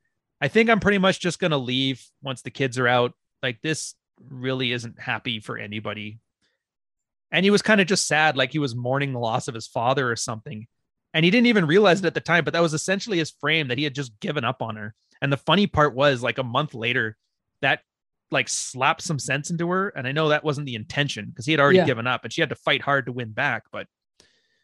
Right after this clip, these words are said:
Speaker 1: just the fact that he just had no more expectations. "I have zero expectations. I'm gonna do my thing. And just to let you know, when the kids are out, like, I've really got no reason to be here."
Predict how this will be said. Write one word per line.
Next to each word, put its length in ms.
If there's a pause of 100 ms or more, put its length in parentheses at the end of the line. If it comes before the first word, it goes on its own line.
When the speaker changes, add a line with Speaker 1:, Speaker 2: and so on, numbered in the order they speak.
(140)
Speaker 1:
just 160
the 80
fact 240
that 100
he 80
just 180
had 200
no 180
more 240
expectations. 840
"I 80
have 100
zero 300
expectations. 880
I'm 100
gonna 140
do 160
my 240
thing. 340 (480)
And 340
just 180
to 60
let 220
you 60
know, 120
when 140
the 80
kids 260
are 80
out, 220
like, 180 (120)
I've 160
really 260
got 220
no 100
reason 280
to 60
be 200
here." 280